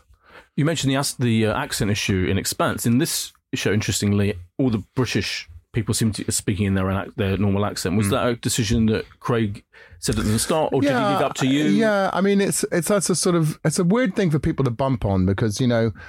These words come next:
Speaker 3: I watch Westerns all the time and, you know, they have American accents, which of course they wouldn't have
Speaker 1: <laughs> Right.
Speaker 3: spoken.
Speaker 2: Yeah.
Speaker 1: Yeah.
Speaker 3: Or you look at, like, Gladiator and they all speak English. Or, uh, um, y-, yeah, I, I think it, first of all,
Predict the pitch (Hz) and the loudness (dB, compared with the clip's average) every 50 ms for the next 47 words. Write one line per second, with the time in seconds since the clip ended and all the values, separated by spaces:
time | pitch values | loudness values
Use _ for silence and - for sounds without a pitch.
0 | - - _ _ - 139 156 175 180 131 - - 139 147 156 - - - 120 117 | -20 -20 _ _ -4 -2 0 0 0 0 0 0 0 2 2 0 0 0 2 2
1 | 110 113 117 113 113 107 - - 135 135 127 113 101 101 101 101 104 107 - - | 2 2 2 2 2 2 2 2 0 2 2 2 2 2 4 4 2 2 2 0
2 | 123 120 113 110 117 117 - - 135 139 143 135 135 143 160 165 170 160 - 135 | 0 2 2 2 2 0 0 0 0 2 4 4 4 4 4 2 2 2 2 2
3 | 107 98 76 - - - - 98 101 120 139 127 131 135 - 151 143 123 - 147 | 2 2 0 -2 -2 0 0 2 0 2 0 -2 -2 0 0 0 0 0 0 0
4 | 139 139 147 147 139 135 139 135 135 - - 135 117 107 98 - 175 165 170 127 | 2 2 2 2 2 2 2 0 0 0 -2 0 0 0 0 0 0 0 0 0
5 | - 101 101 95 95 98 - - 113 107 107 131 135 139 139 139 139 139 143 147 | 0 0 -2 -2 0 0 0 0 0 0 0 0 0 2 2 2 2 2 2 2
6 | 151 147 - 156 135 127 120 101 110 123 147 143 147 139 127 117 101 90 87 - | 2 2 2 2 0 2 0 0 0 0 0 0 2 2 2 2 2 2 2 0
7 | - 107 104 107 110 113 113 113 - - 123 110 - 135 131 131 117 101 92 - | 0 2 2 2 2 2 2 0 0 -2 -2 0 2 2 2 4 2 2 2 2
8 | 117 107 98 - - - - - _ - - 131 156 - - - 160 160 160 160 | 0 -2 -2 -4 -12 -16 -16 -18 _ -8 -4 -4 -4 -4 -2 -2 0 0 2 2
9 | 160 165 165 - - - _ _ _ - - - 87 - - - 185 180 185 175 | 2 0 0 -2 -4 -8 _ _ _ -10 -6 -4 -4 -4 -4 -2 0 2 2 2
10 | 165 165 175 180 170 - - 180 190 - - 247 233 202 233 - 143 - - - | 2 2 2 0 0 -2 -2 -2 -2 -2 0 0 2 2 0 0 -2 -6 -10 -12
11 | _ _ _ _ _ - - - 233 233 196 - 196 170 165 156 151 147 143 - | _ _ _ _ _ -12 -2 0 0 2 2 0 0 2 2 4 4 4 2 0
12 | - | -2